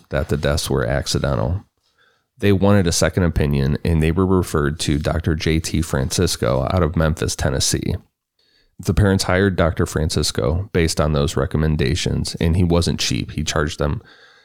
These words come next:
two hundred dollars an hour. He told the parents that he would be able to test both of the boys' blood and the urine of Kevin. He couldn't test Don's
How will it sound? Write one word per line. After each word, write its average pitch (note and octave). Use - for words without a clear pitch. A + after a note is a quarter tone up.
two G2+
hundred F#2
dollars D2+
an C#2
hour. B1
He G#2+
told F2+
the F2
parents E2+
that D2+
he E2+
would D#2+
be D2+
able D#2
to -
test -
both F2+
of G2
the G2
boys' E2
blood C#2+
and D#2
the D#2
urine D#2
of C2
Kevin. B1+
He -
couldn't E2+
test -
Don's E2+